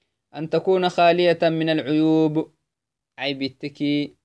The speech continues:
سايتو نهتا نهتا انت تكي مو عرفة عدا نهن اللح. عدا هنم. قالي بڑا تكو، لاهي بڑا تكو، ودر، ودر لح تكو، إنما يلك تكو، فليمك عدهو.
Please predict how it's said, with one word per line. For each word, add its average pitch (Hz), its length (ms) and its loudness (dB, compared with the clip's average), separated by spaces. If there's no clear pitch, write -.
سايتو 143 380 -4
نهتا 139 240 -6
نهتا 131 220 -8
انت 123 140 -10
تكي 123 440 -8
مو 123 160 -4
عرفة 120 400 -6
عدا 120 220 -4
نهن 123 200 -6
اللح. 120 400 -6
عدا 156 160 0
هنم. 156 440 -2
قالي 156 240 2
بڑا 185 180 4
تكو، 202 680 2
لاهي 139 320 -2
بڑا 180 180 2
تكو، 196 680 0
ودر، 156 440 0
ودر 156 260 -2
لح 180 180 -2
تكو، 190 640 -4
إنما 151 360 -6
يلك 175 300 -2
تكو، - 400 -6
فليمك 196 440 -2
عدهو. 170 520 0